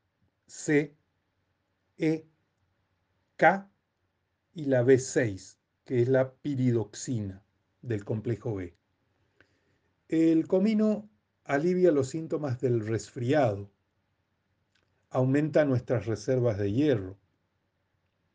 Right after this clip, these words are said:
previene el cáncer, alivia el estreñimiento y mejora la digestión, mantiene un aspecto joven en la piel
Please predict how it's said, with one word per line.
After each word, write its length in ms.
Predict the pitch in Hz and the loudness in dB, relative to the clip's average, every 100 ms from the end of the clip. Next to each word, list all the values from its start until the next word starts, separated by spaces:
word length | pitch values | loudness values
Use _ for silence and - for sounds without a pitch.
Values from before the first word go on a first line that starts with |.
| _ _ | _ _
previene 420 | 151 151 160 160 | 0 2 2 2
el 160 | 120 - | 0 0
cáncer, 540 | 185 156 123 104 - _ _ _ _ _ _ _ _ _ _ _ _ _ _ | 0 0 -4 -8 -16 _ _ _ _ _ _ _ _ _ _ _ _ _ _
alivia 460 | - 139 160 165 160 | 0 2 2 2 4
el 80 | 131 | 4
estreñimiento 840 | 123 127 120 117 120 165 180 202 | 0 -2 -2 0 -2 -4 -4 -4
y 60 | 147 | -2
mejora 440 | 110 - 131 117 | -4 -4 -2 -2
la 140 | 110 | 0
digestión, 800 | 107 101 127 - 156 156 127 110 - _ _ _ _ _ _ _ _ _ - | -4 -6 -10 -12 -4 -2 -2 -6 -14 _ _ _ _ _ _ _ _ _ -8
mantiene 800 | 151 156 151 202 202 202 196 - _ _ | -4 -4 0 4 4 4 0 -8 _ _
un 180 | 175 190 | -2 -2
aspecto 520 | 208 - 185 - 156 | -2 -4 -6 -4 -8
joven 580 | - - 202 175 120 107 | -8 0 4 6 4 0
en 180 | 107 104 | -4 -4
la 180 | 107 | -6
piel 420 | 120 110 92 95 | -6 -6 -6 -10